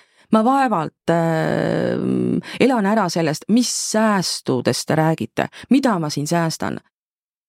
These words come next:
Võib-olla veel mõned mõtted, äh, kuidas ikkagi tegelikult see reaalselt, äh, on võimalik ka väiksema sissetuleku puhul?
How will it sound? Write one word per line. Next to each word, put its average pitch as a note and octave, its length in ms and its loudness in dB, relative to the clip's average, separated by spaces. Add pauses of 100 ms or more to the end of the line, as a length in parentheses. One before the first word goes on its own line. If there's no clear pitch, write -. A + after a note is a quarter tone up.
(120)
Võib-olla A3+ 320 2
veel G3+ 240 0
mõned D3+ 240 0
mõtted, E3 400 -2
äh, C#3 540 0 (180)
kuidas A3+ 340 2
ikkagi E3+ 380 -2
tegelikult C3 680 -2 (200)
see F3+ 160 0
reaalselt, E3 640 -2
äh, C#3 220 0 (360)
on A3+ 300 4
võimalik D#3+ 480 0
ka E3 140 2
väiksema E3+ 520 0
sissetuleku C3+ 640 -4
puhul? C3+ 300 -2